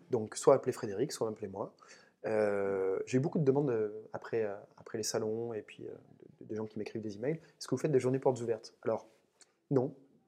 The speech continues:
On est un tout petit centre de formation. Euh, on fera une journée d'exposition des, des modèles Decamode, mais, euh, le mieux, c'est vraiment d'avoir un entretien individuel. Comme ça, vous passez,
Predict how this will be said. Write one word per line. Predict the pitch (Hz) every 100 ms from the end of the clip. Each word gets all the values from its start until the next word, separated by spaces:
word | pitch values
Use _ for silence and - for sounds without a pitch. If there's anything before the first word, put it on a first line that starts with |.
| _ 113
On | 107
est | 107 104
un | 107
tout | 156
petit | 156 -
centre | 131 123
de |
formation. | - 110 - 107 147 _ -
Euh, | 98 - -
on | -
fera | - 113
une | 117
journée | 123 120
d'exposition | 113 - 107 120
des, | 104 98 -
des | 107
modèles | 107 110
Decamode, | 104 101 117 170 139
mais, | 107 - - - - - _
euh, | 120 113 107 104 104 104 - - - 107 135 -
le | 120
mieux, | 117 135
c'est | -
vraiment | 104 139
d'avoir | 185 117
un | 104
entretien | - 104 -
individuel. | 101 98 98 104 151 - _ _
Comme | -
ça, | 117
vous | 110 156
passez, | 123 - 127 -